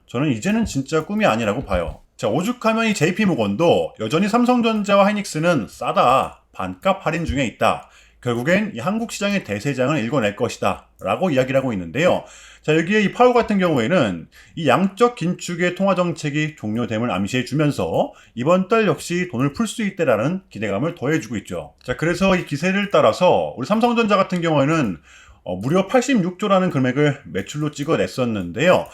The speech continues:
자, 그리고 무엇보다 중요했던 건 요 영업이익이었습니다. 그리 오래 걸리지도 않았었죠. 단 일 년 만에 이렇게 십 조 원대로 회복이 됐었고요. 자, 그리고 이 메모리 분야에서도 재차 요 하이닉스를 다시금 눌러주었다라는 거.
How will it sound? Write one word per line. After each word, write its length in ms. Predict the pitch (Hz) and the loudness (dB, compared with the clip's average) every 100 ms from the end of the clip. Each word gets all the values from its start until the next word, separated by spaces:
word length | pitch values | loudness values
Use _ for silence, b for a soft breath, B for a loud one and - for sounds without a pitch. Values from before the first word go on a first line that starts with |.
| B B | B B
자, 140 | 139 | -6
그리고 260 | 175 190 214 | -2 0 0
무엇보다 560 | 175 208 - 226 214 | 0 -2 -2 0 0
중요했던 460 | 208 180 175 175 160 | 0 -2 -2 0 2
건 260 | 165 165 - 117 | 4 2 -2 -4
요 80 | |
영업이익이었습니다. 1300 | 107 147 196 - 175 214 143 98 98 82 98 85 - _ _ | 0 2 2 -2 -4 -2 -2 -4 -10 -8 -4 -4 -6 _ _
그리 220 | 131 165 | -4 -2
오래 320 | 165 95 147 | 0 0 0
걸리지도 400 | 185 180 160 165 | 2 0 0 0
않았었죠. 640 | 123 120 - - 92 202 b b | 2 0 -4 -8 -6 -6 b b
단 160 | 113 160 | -6 -4
일 140 | 226 | -2
년 160 | 233 214 | 0 2
만에 380 | 139 127 92 - 90 | 2 2 -2 -10 -16
이렇게 460 | 95 - 170 220 B B - | -14 -4 -4 -4 B B -16
십 260 | - - | -16 -12
조 120 | - 214 | -4 -2
원대로 380 | 208 196 180 | -2 -2 0
회복이 300 | 180 180 180 | 0 0 -2
됐었고요. 920 | - 117 - 160 156 110 87 87 196 - B B - | -4 -8 -2 -4 -2 -6 -4 0 -2 -4 B B -8
자, 120 | - | -2
그리고 240 | 190 214 | 0 2
이 40 | 214 | 4
메모리 320 | 156 220 226 | 4 4 4
분야에서도 840 | 160 175 151 120 101 175 90 - _ | 2 0 0 -2 2 2 2 -4 _
재차 440 | - 131 - 196 185 | -8 -8 -2 2 2
요 80 | 170 | 2
하이닉스를 720 | 226 233 220 - 170 185 185 | 2 0 -4 -4 0 0 0
다시금 640 | - 101 - 110 196 208 104 | -2 -4 -4 -4 -2 -2 -2
눌러주었다라는 960 | 123 160 160 - 170 185 180 135 104 | -2 0 -2 -2 -2 2 2 2 0
거. 260 | 101 82 | -2 -2